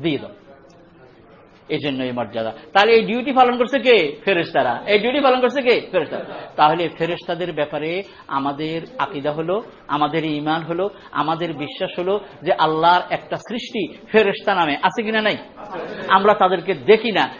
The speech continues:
কিন্তু তারা নূরের তৈরি, তাদের ডিউটি এরকম, তারা অসংখ্য, সব সময় তারা আল্লাহর জন্য সেজদা করে, আল্লাহর ইবাদত করে, কখনো আল্লাহর নাফরমানি করে না। এবং যাকে যে দায়িত্ব দেওয়া হয় সেই দায়িত্ব তারা কি করে? পালন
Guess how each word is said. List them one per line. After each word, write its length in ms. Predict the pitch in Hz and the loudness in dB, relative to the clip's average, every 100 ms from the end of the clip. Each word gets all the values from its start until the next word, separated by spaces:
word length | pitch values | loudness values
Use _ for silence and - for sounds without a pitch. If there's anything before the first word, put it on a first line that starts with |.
| - | -10
কিন্তু 260 | 202 196 214 | -6 -2 -2
তারা 360 | 214 196 214 214 - 175 | 2 4 4 2 -12 0
নূরের 420 | 220 277 269 254 | 6 6 6 4
তৈরি, 420 | 269 277 294 349 - - | 4 2 2 -2 -6 0
তাদের 360 | 208 202 220 170 | 4 6 4 2
ডিউটি 340 | 175 202 226 | -4 -4 -2
এরকম, 380 | 226 190 180 262 - - | -2 -2 0 -4 -4 0
তারা 240 | 214 226 - | 6 6 6
অসংখ্য, 760 | 214 - 440 392 392 466 - - | 4 4 -2 0 4 4 2 2
সব 160 | - - | 2 2
সময় 300 | - 359 277 | -2 -2 2
তারা 140 | - | 4
আল্লাহর 560 | 247 240 240 247 254 262 | 6 6 8 8 8 6
জন্য 220 | 262 240 | 0 -2
সেজদা 340 | - 311 240 262 | -2 -4 0 0
করে, 160 | 247 | 4
আল্লাহর 320 | 226 226 214 | 4 4 4
ইবাদত 280 | 202 202 202 | 4 0 0
করে, 160 | 240 226 | -2 2
কখনো 260 | 208 208 254 | 2 2 4
আল্লাহর 260 | 220 214 196 | 4 4 2
নাফরমানি 440 | 196 254 277 349 - - - | 0 0 -2 -2 -8 -8 -2
করে 160 | 156 | -2
না। 120 | 160 - - - | -2 -8 -10 0
এবং 280 | 196 226 185 - 151 | 2 2 -4 -12 -2
যাকে 400 | 185 269 - 370 | 8 8 8 2
যে 140 | 339 | 4
দায়িত্ব 360 | 277 254 247 247 | 6 6 6 4
দেওয়া 220 | 214 214 | 6 8
হয় 200 | 196 175 - - - | 8 6 2 -14 0
সেই 280 | 240 262 | 4 6
দায়িত্ব 300 | 220 190 - | 6 2 2
তারা 180 | 208 190 | 2 2
কি 120 | 180 | 0
করে? 240 | 151 156 127 - - | 0 0 -2 -10 4
পালন 320 | 180 202 359 | 6 6 4